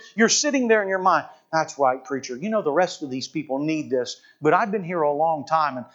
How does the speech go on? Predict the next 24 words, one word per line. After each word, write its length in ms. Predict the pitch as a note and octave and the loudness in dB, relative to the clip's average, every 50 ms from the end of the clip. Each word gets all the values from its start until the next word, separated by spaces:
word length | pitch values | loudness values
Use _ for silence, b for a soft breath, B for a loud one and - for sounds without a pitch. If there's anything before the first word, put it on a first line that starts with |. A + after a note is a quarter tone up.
| b b - | b b 0
I, 120 | F3 G3 - | 0 0 2
I'm 140 | E3+ A3+ A3+ | 0 -2 -2
pretty 240 | - - A3 F3 E3 | -2 -2 -2 -2 -2
good. 320 | C#3 B2 D#3+ D#3 C3+ B2+ | -4 -2 0 0 2 2
I'm 160 | C#3+ E3 G3 F3+ | 0 -2 -2 -4
set. 420 | - - - - F#3 E3 D3+ D3+ | -8 -8 -8 -2 0 0 2 2
I 80 | F3 A3+ | 2 2
don't 140 | C4 A#3 | 2 2
have 140 | G3+ F#3+ F3 | 0 0 0
any 180 | G3+ A3+ C#4+ C#4+ | 0 0 4 4
other 180 | C#4+ C#4+ C#4 | 4 6 4
gods 640 | C4+ F#3+ A#3 B3+ A#3 G#3+ G3+ F3+ F#3 F3+ D#3 - b b b b b b | 4 4 6 6 8 6 6 4 2 -2 -8 -14 b b b b b b
before 320 | D#3+ E3+ - A3 G#3+ G3 | -4 -2 0 0 0 0
Him 100 | G3 G3 | 0 0
at 60 | F#3 F#3 | 4 6
all." 240 | F3 E3 C#3 B B B B | 6 6 6 B B B B
So 180 | - - A3 A#3+ | -12 -8 -6 -4
let 100 | C4+ C#4 | -4 -2
me 60 | A#3+ | -2
give 100 | B3 C4 | -2 -2
you 120 | A#3 G3+ | -2 -4
two, 480 | - - - - B3+ B3+ A#3+ A#3+ A3 F3+ D#3 | -4 -8 -8 -4 -4 -2 -2 -2 -4 -8 -10
two 200 | - C4+ C4+ A#3 | -4 -4 -4 -4
tests 580 | C#4 - - G3+ E3 D3+ C#3+ C#3+ - - - | -4 -2 0 2 4 2 2 0 -4 -10 -10